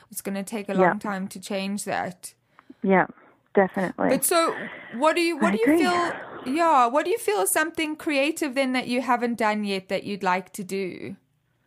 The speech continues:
Speaker 1: What, what, what
Speaker 2: Mm.
Speaker 1: else is there? Like, I'm sure you have a lot of ideas, um, but what is something that you really are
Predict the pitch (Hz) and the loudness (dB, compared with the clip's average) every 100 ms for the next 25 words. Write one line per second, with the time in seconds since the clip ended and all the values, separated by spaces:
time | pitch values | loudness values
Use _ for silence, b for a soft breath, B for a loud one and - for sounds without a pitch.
0 | _ _ _ _ 240 262 240 254 277 294 | _ _ _ _ -4 -2 2 6 8 8
1 | 294 247 233 277 311 294 233 262 240 240 | 8 6 4 2 0 -2 0 0 2 2
2 | 233 226 226 - 214 214 208 - 226 240 | 2 0 -2 -4 -2 0 -2 -2 -2 0
3 | 262 240 220 202 208 190 190 196 202 190 | -2 0 -2 -2 -2 0 2 2 2 0
4 | 190 185 196 202 254 359 381 - B B | 0 0 -2 0 0 0 -4 -8 B B
5 | B - 202 202 196 185 196 190 208 247 | B -4 -2 0 -4 -6 -6 -4 -2 -2
6 | 247 226 220 208 190 196 196 208 214 208 | -4 -4 -4 -6 -6 -6 -6 -4 -4 -4
7 | 196 - 196 190 | -6 -8 -8 -6